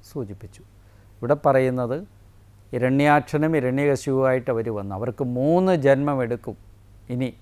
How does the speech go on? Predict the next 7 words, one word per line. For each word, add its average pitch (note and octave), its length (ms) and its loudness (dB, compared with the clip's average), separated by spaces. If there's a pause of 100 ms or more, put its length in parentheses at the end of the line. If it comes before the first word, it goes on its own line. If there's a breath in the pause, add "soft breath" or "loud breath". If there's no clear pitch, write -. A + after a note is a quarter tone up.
(120)
തിരിച്ചു C3 380 -2
വൈകുണ്ഠത്തിലേക്ക് A2+ 800 -4
തിരിച്ചു G2+ 320 -12
വരാനെന്നാണ് F#2+ 640 -10
പറഞ്ഞത്. G2 260 -20 (120)
എത്ര A2 140 -10 (120)
ജന്മമാണ്? B2 420 -8